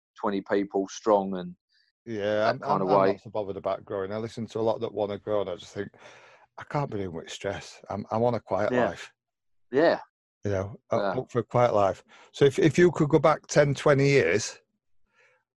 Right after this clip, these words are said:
Speaker 2: what advice
Speaker 1: Mm.
Speaker 2: would you give to the young Chris Hart who was just
Speaker 1: Oh.
Speaker 2: starting out?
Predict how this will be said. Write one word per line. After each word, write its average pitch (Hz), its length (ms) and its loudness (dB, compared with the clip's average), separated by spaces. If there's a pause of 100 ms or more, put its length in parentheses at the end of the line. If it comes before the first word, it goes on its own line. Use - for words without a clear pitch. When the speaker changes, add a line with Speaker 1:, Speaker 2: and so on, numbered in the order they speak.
(100)
Speaker 2:
what 113 300 4
advice 131 400 4
Speaker 1:
Mm. - 40 -4
Speaker 2:
would 123 140 4
you 117 60 -2
give 127 380 0
to - 140 0
the 117 100 4
young 117 280 4
Chris - 260 -4
Hart 107 360 2 (1500)
who 110 60 2
was 107 120 4
just - 240 -2
Speaker 1:
Oh. 107 40 0 (100)
Speaker 2:
starting - 300 -12
out? 98 200 -6